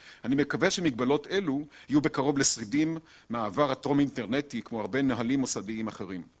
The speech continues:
בהקשר זה אני רוצה לציין ניסיון מוצלח ביותר המתקיים באירופה. רשת של חמישה,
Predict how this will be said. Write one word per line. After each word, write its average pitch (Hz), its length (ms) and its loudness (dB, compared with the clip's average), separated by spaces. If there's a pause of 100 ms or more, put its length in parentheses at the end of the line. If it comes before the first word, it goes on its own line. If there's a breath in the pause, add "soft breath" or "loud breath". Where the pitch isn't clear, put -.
(760 loud breath)
בהקשר 151 400 2
זה 202 200 4
אני 175 100 2
רוצה 175 220 0
לציין 170 420 0
ניסיון 156 340 2
מוצלח 175 360 2
ביותר 156 480 -2
המתקיים 131 460 -4
באירופה. 117 440 -6 (600 loud breath)
רשת 160 260 0
של 139 140 -4
חמישה, 147 480 0